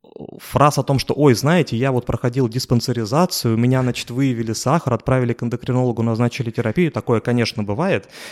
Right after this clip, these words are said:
но гораздо чаще, а, я о ди-, диспансеризации слышу от первой группы пациентов, то есть которые говорят, что, скажем, "Случился инфаркт, я попал в больницу, мне поставили диабет".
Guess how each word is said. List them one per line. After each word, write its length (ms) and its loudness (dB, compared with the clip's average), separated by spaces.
но 160 2
гораздо 480 2
чаще, 600 -2
а, 220 -4
я 300 -4
о 140 0
ди-, 240 -2
диспансеризации 800 0
слышу 380 -4
от 200 -4
первой 260 2
группы 280 -4
пациентов, 720 -10
то 120 -2
есть 160 -4
которые 320 -4
говорят, 320 -2
что, 140 -12
скажем, 280 -8
"Случился 480 0
инфаркт, 460 0
я 120 2
попал 280 -2
в 60 -8
больницу, 360 2
мне 100 4
поставили 420 -2
диабет". 520 -6